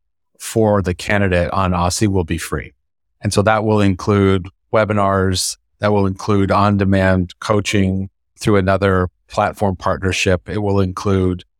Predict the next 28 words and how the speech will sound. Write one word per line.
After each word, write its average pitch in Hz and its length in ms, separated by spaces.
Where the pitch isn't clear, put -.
blog 107 340
posts - 460
and 92 300
many 117 280
other 90 220
things, 113 480
the 98 160
ability 98 440
to - 160
network, 104 640
meet 117 240
other 104 260
potential 98 520
mentors, 98 760
all 92 220
of 101 100
this. 131 320
I 101 140
think 95 260
that 95 160
it's 113 220
important 107 600
that 92 180
we 98 120
build 98 360
something 90 520
that 87 180
is 82 200